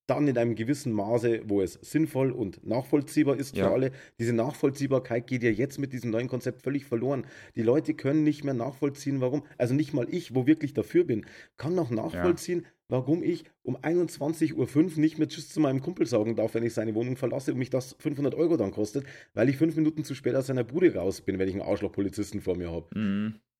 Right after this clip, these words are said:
Speaker 1: Es ist einfach, es ist völlig egal, ob ich um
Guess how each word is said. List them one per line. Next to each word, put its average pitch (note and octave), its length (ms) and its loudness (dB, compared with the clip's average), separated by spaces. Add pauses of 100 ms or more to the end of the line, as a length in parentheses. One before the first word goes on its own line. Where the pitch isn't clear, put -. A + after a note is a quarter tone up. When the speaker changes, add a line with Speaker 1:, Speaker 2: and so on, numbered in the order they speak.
(140)
Speaker 1:
Es A2 180 0
ist D3+ 240 0
einfach, C3+ 440 0 (120)
es A#2+ 160 0
ist D#3 140 0
völlig E3 260 2
egal, C#3+ 300 0
ob C3+ 160 -6
ich - 240 -10 (100)
um C3 240 -4